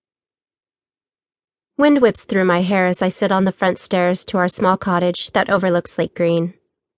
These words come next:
The paint is chipped on the railing. I make a mental note to stop at the hardware store and pick up a small can of paint. The sun is starting to set, giving off a soft glow. I love this time of day.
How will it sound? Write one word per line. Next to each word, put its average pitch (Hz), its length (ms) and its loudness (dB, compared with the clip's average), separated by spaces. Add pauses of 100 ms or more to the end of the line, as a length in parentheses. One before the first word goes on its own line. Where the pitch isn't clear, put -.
(580)
The 254 80 -4
paint 269 240 6
is 254 100 2
chipped - 260 -2
on 185 120 2
the 175 80 2
railing. 170 440 0 (720)
I 214 80 2
make 233 200 4
a 220 40 2
mental 190 320 0
note 170 200 0
to 180 80 -6
stop - 280 -2
at 180 80 -6
the 185 60 -4
hardware 180 380 -2
store 165 480 -4
and 190 120 -2
pick 202 200 -4
up 175 80 -4
a 175 40 -4
small 170 280 -2
can 180 240 -2
of - 160 -8
paint. 160 260 -4 (1300)
The 254 80 2
sun 311 240 4
is 277 80 2
starting 170 360 0
to 175 100 -4
set, 170 300 -2 (360)
giving 208 240 0
off 190 200 0
a - 20 0
soft 175 400 -4
glow. 175 400 -2 (720)
I 208 120 -2
love 202 240 0
this 185 160 -4
time 160 200 -2
of 160 120 -4
day. 156 380 -4